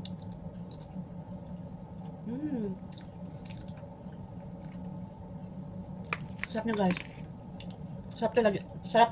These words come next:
Masarap itong, ano, ano, ano, ng,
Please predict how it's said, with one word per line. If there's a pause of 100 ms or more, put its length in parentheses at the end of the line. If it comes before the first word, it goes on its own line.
(140)
Masarap
itong, (720)
ano,
ano,
ano,
ng,